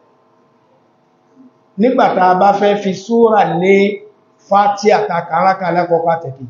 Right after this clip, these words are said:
Al-jawab, ìdáhùn ni pé faqrahu ma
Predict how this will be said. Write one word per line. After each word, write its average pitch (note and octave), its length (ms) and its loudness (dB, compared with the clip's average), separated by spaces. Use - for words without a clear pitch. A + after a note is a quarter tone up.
Al-jawab, F3 580 2
ìdáhùn A3 360 2
ni G3+ 100 -2
pé G#3+ 200 2
faqrahu G#3 800 2
ma A3 240 2